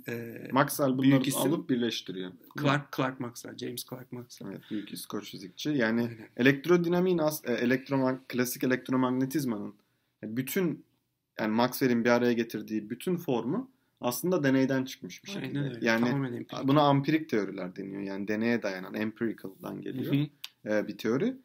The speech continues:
Speaker 2: E, tamamen yani gözlemleri, belli bir gözlem var, belli bir fenomeni gözlemliyorlar. Onların parametreleriyle oynayıp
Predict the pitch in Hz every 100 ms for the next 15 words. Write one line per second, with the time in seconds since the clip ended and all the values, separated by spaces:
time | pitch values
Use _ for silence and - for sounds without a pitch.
0 | _ _ - 110 107 107 _ _ 156 185
1 | 196 190 202 - - 127 127 143 147 151
2 | 151 156 151 143 - _ _ _ _ 120
3 | 131 151 147 131 127 123 135 117 127 123
4 | 110 120 117 123 117 120 123 110 95 95
5 | 92 95 98 143 202 _ _ - 143 147
6 | 147 143 139 139 135 131 131 127 120 123
7 | 131 131 139